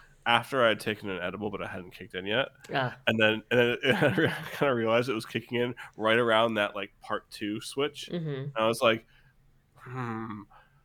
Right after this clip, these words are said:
Speaker 1: whose point of view am I reading again? Shit. Okay, it's the, it's the wooden puppet that she <laughs> has, that, that, that Rada has.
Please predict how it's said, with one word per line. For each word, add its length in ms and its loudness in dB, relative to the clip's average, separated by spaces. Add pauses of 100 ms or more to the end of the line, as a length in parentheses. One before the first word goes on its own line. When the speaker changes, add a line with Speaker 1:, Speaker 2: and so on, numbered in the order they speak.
(140)
Speaker 1:
whose 280 2
point 220 2
of 60 0
view 120 0
am 60 0
I 60 2
reading 280 0
again? 460 -6 (280)
Shit. 420 -4 (120)
Okay, 460 0
it's 220 -8
the, 140 -8 (260)
it's 180 -10
the 140 -2
wooden 500 2
puppet 520 -4
that 120 -6
she 140 -2
<laughs> 100 -4
has, 160 6
that, 500 2
that, 200 -4
that 220 0
Rada 400 6
has. 360 -10